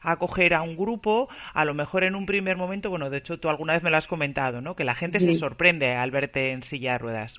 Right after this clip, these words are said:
Speaker 1: Cuéntanos.
Speaker 2: Sí, es curioso porque, bueno, en todos estos años,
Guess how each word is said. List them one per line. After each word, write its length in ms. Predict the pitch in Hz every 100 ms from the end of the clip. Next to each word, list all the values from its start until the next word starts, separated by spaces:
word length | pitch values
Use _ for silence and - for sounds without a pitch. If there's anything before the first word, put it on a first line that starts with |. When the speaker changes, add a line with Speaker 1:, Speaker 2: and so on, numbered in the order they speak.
| _
Speaker 1:
Cuéntanos. 460 | 156 170 190 120 113
Speaker 2:
Sí, 600 | 196 - 214 202 190 196 - -
es 180 | 185 190
curioso 380 | 247 214 190 180
porque, 240 | 160 165
bueno, 220 | 175 185
en 100 | 160
todos 220 | 151 190 214
estos 260 | 220 196
años, 380 | 202 202 214